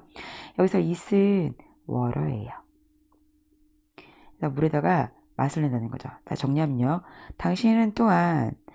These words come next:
과일과 허브를 가지고 당신의 물에 맛을 낼 수 있어요. 더 그 물을 즐기기 위해서. 됐죠? 자, remember, 기억하세요.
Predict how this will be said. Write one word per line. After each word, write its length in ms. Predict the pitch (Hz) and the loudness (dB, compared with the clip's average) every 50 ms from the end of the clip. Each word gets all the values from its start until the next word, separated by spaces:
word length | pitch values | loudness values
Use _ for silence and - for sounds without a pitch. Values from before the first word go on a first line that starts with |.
| - - - - - - _ | -20 -20 -20 -20 -20 -16 _
과일과 800 | - 165 151 143 139 131 123 117 120 - - 208 254 294 320 - _ _ _ _ - | 0 2 2 4 4 2 0 -2 -2 0 4 4 4 4 2 -2 _ _ _ _ 0
허브를 480 | 269 247 247 254 - 240 233 240 233 | 2 2 2 2 0 0 2 2 0
가지고 760 | 226 - 156 143 - 147 143 - - 120 120 123 120 120 - _ - - - - - - | 0 0 -2 -2 -2 -4 -4 -2 -2 -2 0 -2 -2 -6 -8 _ -20 -20 -20 -20 -10 -4
당신의 540 | - 165 160 165 160 - - 175 180 175 | -2 0 0 -2 -2 -2 0 0 2 0
물에 340 | 160 131 117 120 156 180 196 - | 0 -2 -2 0 0 0 0 0
맛을 380 | - 127 120 127 147 - 190 175 | -2 -2 -2 -2 -2 -2 0 2
낼 160 | 156 139 131 | 4 2 2
수 160 | 127 - - | 0 -2 -6
있어요. 760 | 131 120 - - - 120 120 120 123 139 147 143 127 113 - _ _ - - - - - - _ | -6 -6 -6 -8 -6 -4 -2 0 0 0 0 0 0 -2 -6 _ _ -20 -20 -20 -20 -20 -16 _
더 380 | - 160 147 147 147 147 147 147 | 0 2 2 4 4 2 0 -4
그 360 | - - 143 143 135 139 127 | -4 0 0 2 2 0 0
물을 440 | 120 120 120 - 175 233 277 302 _ - | -2 -4 -2 0 2 0 0 -2 _ -16
즐기기 580 | - - - 147 131 - 117 107 - 196 208 214 | -10 -4 -2 -2 0 0 -4 -4 -2 -2 0 0
위해서. 500 | 208 185 151 131 120 - 117 110 104 - _ _ _ _ _ _ _ _ _ | 2 0 0 0 -2 -6 -10 -10 -12 -14 _ _ _ _ _ _ _ _ _
됐죠? 480 | _ - - - - 135 147 190 240 285 - _ - - - - - - - - | _ -8 -6 -2 0 2 2 2 2 0 -6 _ -18 -18 -16 -16 -16 -18 -18 -6
자, 100 | - - 165 | -2 0 2
remember, 520 | 139 156 160 165 175 170 147 131 123 - - - _ _ _ | 4 4 4 4 2 2 2 2 0 0 -2 -14 _ _ _
기억하세요. 840 | - - 139 123 127 - - 151 - - 131 127 143 156 131 - | -4 0 0 0 0 0 -2 -2 0 0 0 2 4 4 2 2